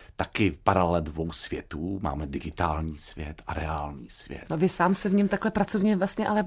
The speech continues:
Speaker 2: jako pohybujete,
Speaker 1: Ano.
Speaker 2: ne? Vy sám jste toho, řekněme, při-, jako příkladem.
Speaker 1: No,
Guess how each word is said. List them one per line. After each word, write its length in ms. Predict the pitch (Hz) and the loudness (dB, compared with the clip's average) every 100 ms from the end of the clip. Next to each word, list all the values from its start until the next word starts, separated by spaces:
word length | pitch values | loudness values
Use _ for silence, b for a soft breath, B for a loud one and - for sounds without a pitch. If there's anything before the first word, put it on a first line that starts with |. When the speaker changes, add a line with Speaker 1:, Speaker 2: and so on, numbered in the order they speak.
| 175 | 0
Speaker 2:
jako 360 | 175 - 190 175 | -2 -2 -2 0
pohybujete, 640 | 226 302 294 196 175 151 | 2 2 2 2 4 2
Speaker 1:
Ano. 100 | 151 | 2
Speaker 2:
ne? 60 | |
Vy 100 | 202 | 4
sám 200 | - 175 | 4 4
jste 140 | 180 190 | 4 2
toho, 200 | 202 214 | 2 2
řekněme, 320 | 208 208 214 B B B | 4 2 2 B B B
při-, 120 | - - | -6 -2
jako 240 | 190 - - | 0 0 0
příkladem. 680 | - - 320 175 127 135 139 | 0 4 6 6 2 -2 0
Speaker 1:
No, 180 | 143 | 0